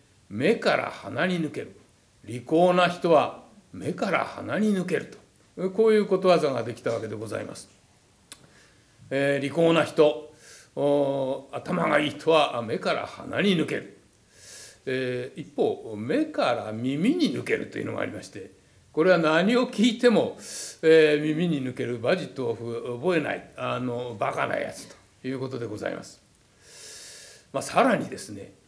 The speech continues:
えー、目から口に抜ける。これは何かと言いますと、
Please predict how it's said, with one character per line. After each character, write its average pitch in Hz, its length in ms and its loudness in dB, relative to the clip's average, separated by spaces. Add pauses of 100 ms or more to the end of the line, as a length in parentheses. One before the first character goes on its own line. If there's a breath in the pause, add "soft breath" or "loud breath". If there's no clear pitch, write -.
(220)
え 127 400 0
ー、 120 40 -4
目 175 240 2
か 226 240 -2
ら 110 280 -6
口 151 380 -2
に 311 120 8
抜 277 180 4
け 196 80 0
る。 - 280 -10 (120)
こ 214 140 -2
れ 247 80 6
は 254 40 6
何 254 240 4
か 175 140 0
と 151 100 -6
言 127 100 -2
い 117 40 -6
ま 113 100 -4
す - 100 -12
と、 - 240 -10